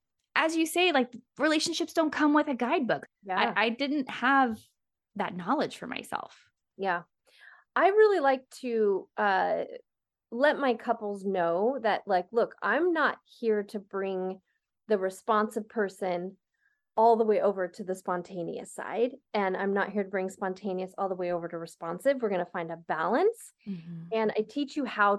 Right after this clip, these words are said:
Speaker 2: to do that. And so this is gonna be, uh, kind of a common thread throughout
Speaker 1: Yeah.
Speaker 2: our retreat. We're gonna
Speaker 1: Yeah.
Speaker 2: talk about this a lot because it's that important. It's that important to understand how to navigate, talk about it,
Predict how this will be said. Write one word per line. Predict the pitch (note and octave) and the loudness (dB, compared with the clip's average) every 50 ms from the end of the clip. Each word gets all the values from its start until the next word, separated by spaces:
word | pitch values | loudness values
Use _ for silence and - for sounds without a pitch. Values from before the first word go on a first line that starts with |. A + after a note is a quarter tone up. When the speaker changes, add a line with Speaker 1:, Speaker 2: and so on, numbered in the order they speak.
| G3+ - | 0 -6
Speaker 2:
to | A3 F3 - _ _ | -12 -12 -12 _ _
do | G3 F#3+ G3+ G3 | -8 -6 -4 -4
that. | F3+ - - - - - - - | -2 -2 -4 -4 -8 -12 -8 -4
And | G#3 G#3+ - | -4 -2 0
so | A#3+ A3+ G3+ G3+ G3+ - _ _ - _ _ _ _ _ _ _ _ G#3+ | 0 0 0 0 -4 -10 _ _ -20 _ _ _ _ _ _ _ _ -6
this | - C#4+ D4+ D4 A4+ | -2 -2 -2 0 -2
is | A4+ - - | -4 -2 -2
gonna | E4 C#4+ C#4 B3+ | -2 0 0 0
be, | A3 - _ A3 G#3 G3 F#3+ F#3+ F#3 F#3+ F#3 - - _ _ _ _ _ _ _ | -2 -2 _ -4 -4 -2 0 2 2 2 2 0 -6 _ _ _ _ _ _ _
uh, | - A3+ A#3 A3+ A3 G#3+ G#3+ G#3 G3+ G3+ G3 - - | -2 0 0 2 2 2 2 2 2 0 0 -2 -4
kind | - C4+ E4 G#4+ | -4 0 2 2
of | B4 A#4+ | 4 4
a | G#4+ G#4+ - | 2 0 0
common | - - B3 B3 B3+ A#3+ A#3 A3+ - _ | 0 4 4 6 6 4 2 0 -4 _
thread | - F3+ F#3 E3+ D3+ - G#2+ - G#3+ - _ _ _ _ | -8 0 0 2 2 2 -2 -6 -8 -14 _ _ _ _
throughout | A3 A3 - - G3 F#3+ F#3 | 0 0 2 4 4 4 4
Speaker 1:
Yeah. | F#3 | 4
Speaker 2:
our | E3+ | 2
retreat. | E3+ E3+ E3+ - - - E3+ D#3 - - - - | 0 -2 -6 -8 -12 -10 -10 -10 -10 -12 -14 -2
We're | A3 A#3 B3 | -2 0 2
gonna | E4+ G4 | 2 0
Speaker 1:
Yeah. | G4 | 0
Speaker 2:
talk | - B3+ B3 A#3+ A#3+ A#3+ | 0 0 0 -2 0 0
about | A3+ A3+ G#3 F#3+ | 0 0 0 0
this | G3 F#3+ - _ _ | -4 -8 -10 _ _
a | G3+ G3 | -4 -4
lot | F#3+ G3 F#3 F#3 F#3 E3+ D#3+ - - _ - _ | -4 -4 0 2 2 2 2 0 -2 _ -14 _
because | - A3 A3 B3 B3+ A#3+ A3+ A3+ | -10 -10 -4 0 0 0 0 0
it's | A3+ - - - - - - _ _ | -4 -4 -6 -12 -20 -20 -20 _ _
that | A#3+ A3 G#3+ A3 - - - | 4 6 6 6 4 0 -6
important. | - G3 G3 G3 - _ F#3+ E3+ - G#3+ A3 A#3 - - _ | -8 -8 -8 -8 -8 _ -4 -4 -4 -4 -10 -14 -16 -12 _
It's | - G3+ G3 G3+ | -12 -10 -4 2
that | G#3+ A3 A#3 C4 | 4 4 4 4
important | C#4 C#4 B3+ - A#3 G3 G3 - - | 2 0 0 -2 -4 -4 -4 -6 -8
to | A#3+ - | -8 -6
understand | - G#3 F#3+ F#3+ G3 G3+ - - G#3 G3 F#3 F3+ | -4 -4 -4 -4 -6 -8 -10 -8 -6 -6 -6 -6
how | G#3 F#3 F#3 | -6 -6 -6
to | F3+ F3 | -6 -4
navigate, | F3 F3 E3+ E3+ F#3 G#3+ G#3+ A#3 A3+ A#3 A#3+ A3 - - _ _ _ _ _ _ _ _ _ _ _ | -4 -4 -4 -4 -4 -6 -4 -2 0 0 0 -2 -4 -8 _ _ _ _ _ _ _ _ _ _ _
talk | - - A3 G3+ G#3 G#3 - A#3+ | -10 0 2 2 2 2 -2 -6
about | G#3 A3 G#3+ G#3+ G#3+ A3 A3 A3+ | -4 -2 0 2 2 2 2 2
it, | A3+ A3 - - | 2 2 0 -2